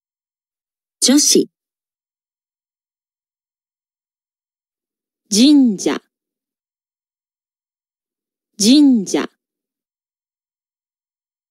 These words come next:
Speaker 2: 素敵。素敵な。素敵。素敵な。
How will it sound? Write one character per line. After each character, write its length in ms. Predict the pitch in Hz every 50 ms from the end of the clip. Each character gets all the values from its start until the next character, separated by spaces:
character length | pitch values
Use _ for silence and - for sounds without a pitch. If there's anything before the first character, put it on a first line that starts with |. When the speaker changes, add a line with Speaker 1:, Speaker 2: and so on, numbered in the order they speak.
| _ _ _ _ _ _ _ _ _ _ _ _ _ _ _ _ _ _ _ _ _ _ _ _ _ _ _ _ _ _ _ _ _
Speaker 2:
素 280 | - - - - 214 190
敵。 680 | - - 269 269 262 - _ - - 247 240 - - _ _ _ _ _ _ _ _ _ _ _ _ _ _ _ _ _ _ _
素 220 | - - - 220 -
敵 500 | - 285 285 294 - - - 269 262 254
な。 260 | 240 233 214 - - _ _ _ _ _ _ _ _ _ _ _ _ _ _ _ _ _ _ _ _ _ _ _ _ _ _ _ _ _ _ _ _ _ _ _ _ _ _ _ _ _ _ _ _ _ -
素 280 | - - - - 202
敵。 680 | - - - 269 277 269 _ _ - - 247 240 - _ _ _ _ _ _ _ _ _ _ _ _ _ _ _ _ _ _ _ -
素 200 | - - - 196
敵 520 | - - 285 294 285 - - 277 262 262 247
な。 240 | 233 226 220 -